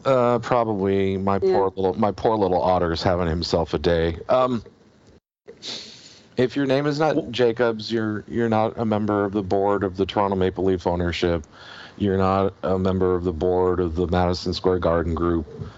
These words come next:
Speaker 1: Um, y-, you're gonna be told what to do by one
Speaker 2: You're
Speaker 1: of
Speaker 2: not
Speaker 1: those people.
Speaker 2: You're not an arbitrary six team person.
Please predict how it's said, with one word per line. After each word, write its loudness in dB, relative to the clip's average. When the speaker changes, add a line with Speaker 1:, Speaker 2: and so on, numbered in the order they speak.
Speaker 1:
Um, 0
y-, -4
you're 0
gonna 2
be 0
told 0
what 0
to -4
do 0
by 2
one 2
Speaker 2:
You're 2
Speaker 1:
of -6
Speaker 2:
not -14
Speaker 1:
those -12
people. -10
Speaker 2:
You're 2
not 2
an -2
arbitrary 0
six -4
team 0
person. 2